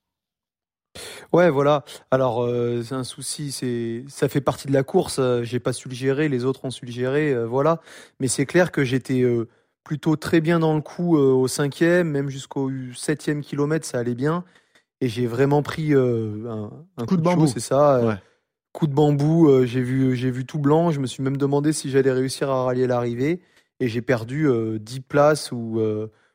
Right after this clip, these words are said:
Speaker 1: ou quelque chose comme ça dans les deux derniers kilomètres. J'avançais plus, en fait, quoi.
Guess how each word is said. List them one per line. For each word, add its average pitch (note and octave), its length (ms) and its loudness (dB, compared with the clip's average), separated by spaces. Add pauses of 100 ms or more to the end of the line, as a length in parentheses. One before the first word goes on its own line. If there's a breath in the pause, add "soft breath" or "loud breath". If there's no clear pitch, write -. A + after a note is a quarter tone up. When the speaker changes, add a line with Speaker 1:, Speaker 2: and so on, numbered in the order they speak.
(120)
Speaker 1:
ou B2+ 40 -10
quelque B2 220 -4
chose C#3 180 -2
comme C3 160 -6
ça D3 160 2
dans B2+ 140 0
les A#2 100 0
deux A#2+ 120 0
derniers B2+ 280 2
kilomètres. B2 580 0
J'avançais A2 360 -4
plus, D#3 200 -2
en A#2+ 80 0
fait, A2 220 -8
quoi. A2+ 200 -12